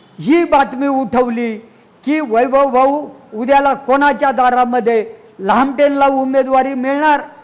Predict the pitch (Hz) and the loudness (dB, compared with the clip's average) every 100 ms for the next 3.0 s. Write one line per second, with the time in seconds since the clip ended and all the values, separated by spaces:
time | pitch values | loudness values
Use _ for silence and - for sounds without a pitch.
0 | - _ 220 233 240 254 285 277 254 254 | -20 _ -6 0 2 4 4 4 4 2
1 | 254 254 240 247 240 247 233 240 233 226 | 2 2 2 0 -2 -2 2 2 0 -4
2 | 226 208 180 165 - _ - 196 262 | -4 -4 -6 -8 -16 _ -4 2 4